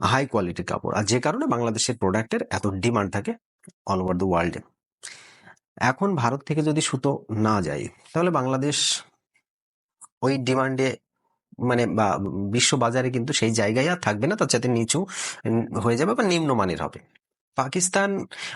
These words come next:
বা, বা চীন বা, উম, ব্রাজিল থেকে যদি সুতো আমদানি করে, সেখানকার সুতোর কোয়ালিটি কিন্তু পুরোটাই ডিফারেন্স।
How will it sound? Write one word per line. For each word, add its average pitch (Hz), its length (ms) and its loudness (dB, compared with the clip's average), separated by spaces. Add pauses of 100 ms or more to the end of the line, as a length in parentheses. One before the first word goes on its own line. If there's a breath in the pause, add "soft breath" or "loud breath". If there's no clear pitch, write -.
বা, 127 440 2
বা 110 220 0
চীন 160 480 0
বা, 127 460 0
উম, 107 360 -2
ব্রাজিল 151 340 0
থেকে 147 200 2
যদি 131 160 0
সুতো 117 260 0
আমদানি 92 300 0
করে, 101 160 0
সেখানকার 254 600 0
সুতোর 160 380 -2
কোয়ালিটি 113 400 0
কিন্তু 113 340 -2 (520 loud breath)
পুরোটাই 135 300 0
ডিফারেন্স। 92 520 -6